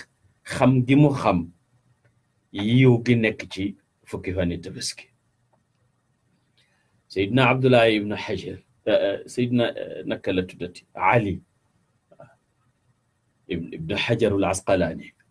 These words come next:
borom, eh, Fathul Bari, mm, ci, ci, eh, sharhu,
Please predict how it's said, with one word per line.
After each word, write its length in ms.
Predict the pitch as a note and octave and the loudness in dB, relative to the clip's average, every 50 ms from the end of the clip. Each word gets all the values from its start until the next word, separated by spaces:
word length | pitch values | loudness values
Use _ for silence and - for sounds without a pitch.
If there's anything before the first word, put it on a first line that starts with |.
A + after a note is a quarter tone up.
| _ _ _ _ _ _ _ _ _ _ _ _ _ _ _ _ _ _ _ _ _ _ | _ _ _ _ _ _ _ _ _ _ _ _ _ _ _ _ _ _ _ _ _ _
borom, 640 | - - - F2+ G2+ G#2+ A2 G#2 G#2 G#2 G#2 - - - - _ _ _ _ | -16 -4 0 2 2 4 4 2 2 0 -4 -6 -12 -18 -20 _ _ _ _
eh, 140 | G2 G2 G2+ | -6 -6 -4
Fathul 440 | F#2+ A2+ A2+ - - - A2 G2+ G2 | -4 -8 -8 -8 -8 -6 -6 -4 -2
Bari, 460 | F#2 G2 G2 F#2 F2+ - C#2 B2 B2+ - _ _ _ _ _ _ _ _ _ _ _ _ _ _ _ _ _ _ _ _ _ _ _ _ _ _ _ _ _ _ _ | 0 0 0 0 0 -4 -6 -8 -10 -14 _ _ _ _ _ _ _ _ _ _ _ _ _ _ _ _ _ _ _ _ _ _ _ _ _ _ _ _ _ _ _
mm, 200 | D#2+ E2 E2 E2 - _ _ _ _ | -10 -8 -8 -10 -12 _ _ _ _
ci, 100 | - F#2+ F#2 - - | -8 -8 -8 -8 -12
ci, 160 | - - - - - - - | -16 -20 -20 -20 -20 -20 -18
eh, 320 | D2 D2+ C2+ - - - | -16 -16 -16 -16 -16 -14
sharhu, 600 | - - - F2+ - - - A#2+ A2+ A#2 - - | -12 -10 -8 -8 -8 0 4 6 6 6 4 0